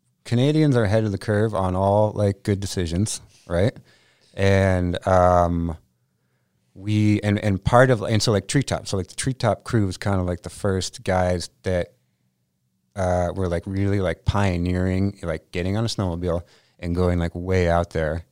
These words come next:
And, um, and they were all, you know, a lot of them were people that had, like, grown up in, like, Revelstoke and in, like, interior British Columbia and, like, pretty rural places. So they were, like,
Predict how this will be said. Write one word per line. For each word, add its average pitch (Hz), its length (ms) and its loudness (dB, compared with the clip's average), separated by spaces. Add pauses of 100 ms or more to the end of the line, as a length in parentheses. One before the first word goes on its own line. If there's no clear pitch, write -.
(240)
And, 90 480 2
um, 87 260 2
and 90 160 2
they 104 140 6
were 113 220 6
all, 92 340 6
you 92 120 0
know, 87 240 0 (320)
a 87 80 -2
lot 101 220 8
of 123 60 2
them 107 120 2
were 101 100 2
people 110 240 -2
that 98 60 2
had, 92 80 -4
like, 82 140 -2
grown 90 280 0
up 98 180 -4
in, 95 60 -4
like, 78 160 -6
Revelstoke 92 720 -4 (280)
and 87 460 -2
in, 92 400 -2
like, 85 220 -6
interior 92 500 -2
British 87 380 -4 (100)
Columbia 87 440 -4
and, 82 100 -4
like, 80 140 -10
pretty 92 180 -4
rural 85 320 -2
places. 85 380 -6
So 87 100 -8
they 92 100 0
were, 104 100 0
like, 82 200 -4